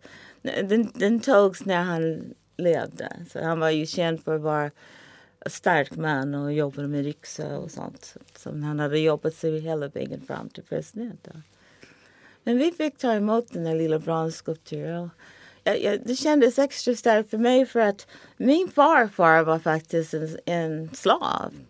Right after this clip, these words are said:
Han, eh, kämpade för sin frihet och lyckades. Så att, eh, det,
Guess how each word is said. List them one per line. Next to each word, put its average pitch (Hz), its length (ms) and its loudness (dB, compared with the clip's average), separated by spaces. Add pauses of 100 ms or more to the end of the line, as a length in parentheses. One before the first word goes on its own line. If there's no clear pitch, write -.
(160)
Han, 220 420 4
eh, 226 160 2
kämpade 214 500 -2
för 190 180 -4
sin 175 240 -6
frihet 170 520 -4 (880)
och 170 300 2
lyckades. 196 840 -2 (540)
Så - 160 -2
att, 196 280 2
eh, 170 320 4
det, 196 600 2